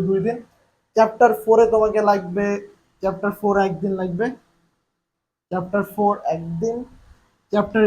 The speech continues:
ইলেভেন তুমি দেড় দিন সময় দিবা, চ্যাপ্টার ফাইভ এবং চ্যাপ্টার থ্রি যেহেতু টপিক কম, দেড় দিন সময় দিবা। তো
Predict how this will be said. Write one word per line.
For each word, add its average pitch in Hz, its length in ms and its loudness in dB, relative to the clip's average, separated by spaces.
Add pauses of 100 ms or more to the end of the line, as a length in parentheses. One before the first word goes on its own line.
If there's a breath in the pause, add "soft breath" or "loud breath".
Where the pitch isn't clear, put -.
ইলেভেন 208 300 4 (100)
তুমি 202 140 0 (100)
দেড় 196 260 6
দিন 208 100 2 (100)
সময় 196 280 -4
দিবা, 208 180 -2 (720)
চ্যাপ্টার 196 320 -2 (140)
ফাইভ 202 220 6 (160)
এবং 190 120 -4 (200)
চ্যাপ্টার 190 280 -4 (120)
থ্রি 226 200 -8
যেহেতু 190 200 0 (100)
টপিক 180 260 -4 (100)
কম, 254 140 4 (180)
দেড় 175 200 -2
দিন 170 180 -2
সময় 127 240 -10
দিবা। 107 140 -16 (460)
তো - 60 -14